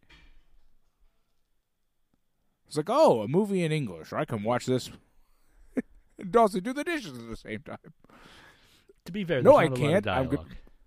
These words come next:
Speaker 1: No, well, well, that actually doesn't help. That makes things worse,
Speaker 2: Despite the
Speaker 1: but
Speaker 2: fact that it was nominated for a Best Screenplay Oscar, this, <laughs> the entire, <laughs> the entire screenplay for this is, like, nine
Speaker 1: <laughs>
Speaker 2: pages long.
Speaker 1: Yeah, which is crazy.
Speaker 2: Um,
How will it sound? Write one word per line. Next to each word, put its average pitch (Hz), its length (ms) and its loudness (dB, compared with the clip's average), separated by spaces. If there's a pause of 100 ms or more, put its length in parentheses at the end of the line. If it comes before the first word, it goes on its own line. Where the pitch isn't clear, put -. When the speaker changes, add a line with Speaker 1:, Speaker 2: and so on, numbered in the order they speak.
(720)
Speaker 1:
No, 185 280 8
well, 180 160 8
well, 156 420 4
that 139 220 4
actually 117 180 -4
doesn't 85 240 -10
help. 80 240 -10
That 82 100 -12
makes 85 180 -14
things - 160 -18
worse, - 60 -16
Speaker 2:
Despite 156 340 -2
the 151 80 -6
Speaker 1:
but - 40 -6
Speaker 2:
fact 131 220 -4
that 120 100 -4
it 120 100 -8
was 113 140 -10
nominated 117 520 -8
for 104 140 -10
a 95 40 -10
Best 98 280 -10
Screenplay 101 480 -10
Oscar, 82 400 -12
this, 87 280 -12 (120)
<laughs> 208 120 -6
the 123 180 -10
entire, 113 400 -6 (220)
<laughs> - 240 -10
the 139 80 -6
entire 123 420 -6
screenplay 123 960 -10
for 117 100 -10
this 104 280 -12
is, 107 120 -16
like, 101 200 -14
nine 101 280 -8
Speaker 1:
<laughs> - 20 -8
Speaker 2:
pages 95 360 -8
long. 175 120 4
Speaker 1:
Yeah, 151 200 6 (240)
which 147 160 -10
is 143 140 -10
crazy. 139 480 -2 (400)
Speaker 2:
Um, 113 320 -10